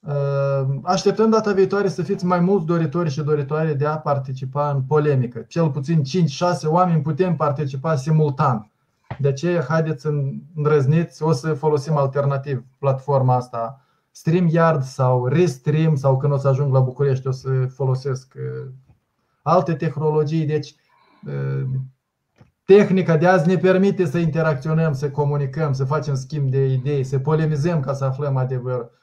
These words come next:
Numai să vrem să ne implicăm, cum am difuzat azi dimineață un status, nu știu dacă e taman de la Napoleon Bonaparte, dar se spune că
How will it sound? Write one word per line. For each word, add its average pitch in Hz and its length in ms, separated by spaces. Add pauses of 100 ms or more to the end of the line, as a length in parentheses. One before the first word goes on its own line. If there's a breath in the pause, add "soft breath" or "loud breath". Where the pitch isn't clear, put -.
(120)
Numai 214 340
să - 200
vrem 214 240
să 202 140
ne 202 100
implicăm, 196 500
cum 147 140
am 151 120
difuzat 156 440
azi 151 160
dimineață 135 540 (280 soft breath)
un 143 120
status, 131 420
nu 165 120
știu 151 140
dacă 143 200
e 156 60
taman 147 300
de 139 80
la 143 100
Napoleon 139 480 (340)
Bonaparte, 165 560
dar 185 180
se 170 160
spune 190 380
că 185 280